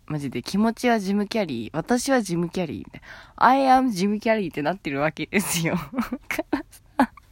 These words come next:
なんか、もうね、あとは想像できると思うんだけど、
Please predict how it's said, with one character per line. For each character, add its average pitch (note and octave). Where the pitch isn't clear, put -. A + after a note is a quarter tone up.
な C#4+
ん E4
か、 -
も G#3+
う F3+
ね、 E3+
あ -
と E3+
は E3
想 A3
像 F#3+
で G3
き G#3+
る F#3
と -
思 C3
う D3
ん D3
だ E3+
け C3
ど、 C#3